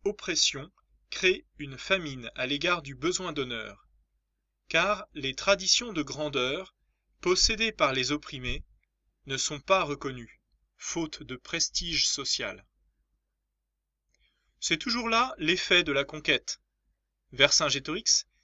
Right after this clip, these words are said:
n'était pas un héros pour les Romains. Si les Anglais avaient conquis la France au quinzième siècle, Jeanne d'Arc serait bien oubliée,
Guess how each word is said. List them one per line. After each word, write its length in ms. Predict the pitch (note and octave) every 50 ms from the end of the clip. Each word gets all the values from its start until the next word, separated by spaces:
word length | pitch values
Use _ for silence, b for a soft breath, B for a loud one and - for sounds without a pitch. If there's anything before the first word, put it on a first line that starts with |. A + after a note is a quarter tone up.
| _ _ _ _
n'était 240 | - D3 D3+ - F#3
pas 340 | F#3 - A3+ A#3 G#3+ D#3 D#3
un 100 | C3 B2+ -
héros 300 | D#3+ D3 C#3 C3 B2+ A#2+ - _
pour 160 | - B2 B2
les 100 | A#2 A2+
Romains. 300 | G#2 A2 G#2+ G#2+ G2+ - _ _ _ _ _ _ _ _ _ _ _ _ _ _ _ _ _ _
Si 220 | - - - D#3+ D3
les 160 | D3+ C#3+ D3+
Anglais 480 | F3 F3+ E3+ F3 F3 E3+ D#3 C#3 C#3+ - -
avaient 240 | B2+ B2 B2 C3 -
conquis 340 | - E3+ E3 - - F3
la 100 | D#3+ D#3+
France 440 | D#3+ - - F#3+ F3 D#3 C#3+ - -
au 60 | A#2+
quinzième 400 | - - C3 B2 A#2 C3 C3+ C#3+
siècle, 480 | - - - F#3+ G3 F#3+ - - - _ _ _ _ _ _ _ _ _ -
Jeanne 280 | B2 D3+ F3 F#3+ F#3
d'Arc 320 | E3+ G3 G3 G#3 - - -
serait 420 | - - - C#3 B2+ D3 C#3+ C3
bien 280 | - - C#3+ C#3+ D3+ D3
oubliée, 480 | C#3+ C#3 D3 E3 E3 E3+ D#3 B2+ -